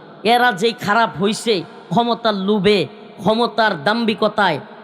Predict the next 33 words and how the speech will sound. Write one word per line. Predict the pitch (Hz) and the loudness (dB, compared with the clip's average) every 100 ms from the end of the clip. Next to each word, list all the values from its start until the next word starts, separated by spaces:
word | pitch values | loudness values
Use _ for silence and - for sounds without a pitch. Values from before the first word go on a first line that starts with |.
| - | -6
এরা | 180 208 214 | 0 2 0
যেই | 143 185 294 240 | 0 0 0 0
পরিমাণ | 254 262 254 226 | -2 -2 0 -2
খুনি | 175 87 262 254 | 0 2 4 6
হইছে | 190 214 - 226 165 - - - 151 | 6 6 4 2 0 -4 -16 -10 0
যে | 214 | 2
এখন | 202 190 214 | 2 2 0
ক্ষমতা | 170 220 220 208 | 0 -2 -2 -2
থেকে | 180 190 | -2 -4
পালাইয়া | 190 226 247 240 214 | -2 2 4 4 2
গিয়াও | 190 220 233 160 - - - | 2 2 2 0 -4 -10 0
নিজেদের | 220 190 185 208 | 2 2 0 0
লোক | 196 240 185 151 | 0 0 -2 -4
দিয়া | 220 208 233 302 - - - - | 2 2 2 0 -6 -20 -20 -4
যারা | 196 202 | 0 2
তাদের | 220 208 208 | 0 0 0
বিরুদ্ধে | 170 196 214 175 196 | 0 0 0 -2 -2
কথা | 190 185 196 | -2 -2 0
বলে | 208 226 | 0 -2
তাদেরকে | 202 185 180 175 151 _ _ _ - | -4 -6 -6 -10 -16 _ _ _ -8
মাইরা | 170 180 175 | -4 -2 -4
ফেলে। | 160 139 131 - - - - 220 | -6 -8 -8 -14 -20 -20 -10 -4
মনে | 233 | -2
মনে | 226 208 | -2 -2
চিন্তা | 196 185 180 | -4 -4 -2
করতেছি, | 175 151 180 190 175 | -4 -4 -4 -2 0
আমারও | 160 175 180 | 0 0 -2
একটা | 175 - 175 | -4 -6 -6
সন্তান, | 170 165 175 180 156 127 - - - - - - | -6 -4 0 0 0 -6 -16 -20 -20 -20 -20 -6
যে | 165 | -2
এরা | 202 214 233 | 2 2 2
যেই | 220 139 294 330 | 0 0 2 0
খারাপ, | - 254 294 254 | 0 2 2 2